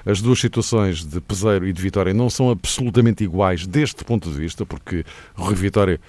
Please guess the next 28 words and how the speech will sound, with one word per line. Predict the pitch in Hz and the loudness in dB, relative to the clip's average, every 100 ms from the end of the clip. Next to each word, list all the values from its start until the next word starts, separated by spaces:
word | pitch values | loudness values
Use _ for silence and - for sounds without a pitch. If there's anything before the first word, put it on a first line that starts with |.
| - | -6
uma | 90 | -4
escolha | 90 - - 113 92 78 67 - - 76 | -2 0 4 4 4 -2 -8 -14 -16 -8
de | 82 | -6
Vieira, | 87 82 87 95 104 - - - - | -2 2 2 2 0 -6 -20 -20 -6
eh, | 78 87 | -6 -2
Peseiro | - 107 107 92 | -2 2 2 4
não | 120 123 110 | 4 4 2
era | 101 73 - | 2 -2 -6
uma | 80 78 | -6 -6
escolha | - 80 73 | -4 -4 -4
de | 69 | -4
Varandas. | 71 71 71 101 - - - - - - - | -4 -4 -4 -8 -14 -20 -20 -20 -20 -16 0
Eh, | 107 113 113 | 4 4 4
e, | 127 127 131 127 123 | 2 4 4 2 0
e | 135 | -2
Peseiro, | 131 98 107 107 104 | -2 0 0 0 -2
eh, | 98 90 82 73 | 0 0 0 -2
saiu. | - 78 - - - | -4 -4 -6 -14 -6
Eh, | 78 76 71 69 67 - | -4 -2 -4 -6 -10 -6
mais | 85 92 90 85 - | 0 2 2 -2 -4
um, | 90 90 90 87 87 | -2 0 0 0 -2
um | 90 95 | 0 0
desaire | 87 110 107 104 | 2 4 4 2
e, | 95 85 85 82 76 80 76 | -2 -2 -2 -2 -4 -6 -6
e, | 76 78 | -6 -4
e | |
acabou. | - 67 58 - - - - - - - 104 | -4 -6 -8 -12 -20 -20 -20 -20 -20 -6 4
Eh, | 104 104 101 92 | 6 6 6 2